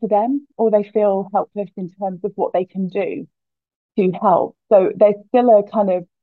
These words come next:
although everyone's aware, um, this kind of trepidation as to what direction to take to make an improvement or to make a significant impact.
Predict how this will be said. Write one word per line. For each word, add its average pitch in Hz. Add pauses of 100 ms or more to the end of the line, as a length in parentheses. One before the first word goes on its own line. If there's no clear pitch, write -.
(160)
although 214
everyone's 214
aware, 180 (520)
um, 196 (540)
this 220 (160)
kind 214
of 202 (160)
trepidation 214 (240)
as 220 (100)
to 220
what 226
direction 202
to -
take 151 (280)
to 202
make 208
an 196
improvement 180
or 180
to 185
make 185
a 175
significant 185
impact. -